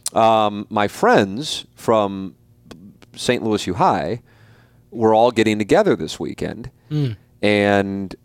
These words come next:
Speaker 1: uh, kind of an unofficial reunion, like, I think, I don't know, like, twelve, fourteen guys.
Speaker 2: Nice.
Speaker 1: And it sucks that I wasn't there,
Speaker 2: Uh-huh.
Speaker 1: but, you know, you know, I mean, I'm not there, and
Speaker 2: Yeah.
Speaker 1: it, just the way that it was, and it worked out that way. It was kind of a short notice thing.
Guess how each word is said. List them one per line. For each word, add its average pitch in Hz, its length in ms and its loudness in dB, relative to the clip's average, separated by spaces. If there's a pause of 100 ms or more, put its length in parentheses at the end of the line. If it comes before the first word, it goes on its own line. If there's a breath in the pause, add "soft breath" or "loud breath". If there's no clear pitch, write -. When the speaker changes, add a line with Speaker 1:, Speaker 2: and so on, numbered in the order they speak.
(120)
Speaker 1:
uh, 95 600 2
kind 123 200 -4
of 107 60 0
an 107 60 -2
unofficial 92 680 -2
reunion, 98 400 -4
like, - 220 -8
I 90 80 -4
think, 104 200 -10 (180)
I 87 80 -2
don't 113 100 -4
know, - 100 -10
like, - 180 -16
twelve, 104 460 -8 (160)
fourteen 95 480 -10
guys. 113 560 -4
Speaker 2:
Nice. 143 80 -14 (100)
Speaker 1:
And 160 100 2
it 135 100 0
sucks - 600 0
that 107 220 2
I 98 420 2
wasn't 95 520 -2
there, 101 540 0
Speaker 2:
Uh-huh. 113 180 2
Speaker 1:
but, 95 180 2 (120)
you 123 140 0
know, 92 300 -4 (760)
you 95 160 -16
know, - 160 -20 (160)
I 90 60 -4
mean, 85 340 -10
I'm 80 120 -14
not 78 180 -14
there, 120 300 -2
and 87 200 -10
Speaker 2:
Yeah. 120 200 0 (360)
Speaker 1:
it, 76 160 -6 (380)
just - 220 -18
the 82 80 -14
way 80 140 -12
that 80 100 -14
it - 80 -14
was, 85 240 -6
and 104 80 -10
it - 60 -14
worked 80 200 -14
out 87 180 -6
that 87 140 -10
way. 90 80 -10
It 107 60 -10
was 87 100 -16
kind 95 140 -8
of - 40 -14
a - 40 -14
short - 320 -8
notice 90 300 -6
thing. 170 280 4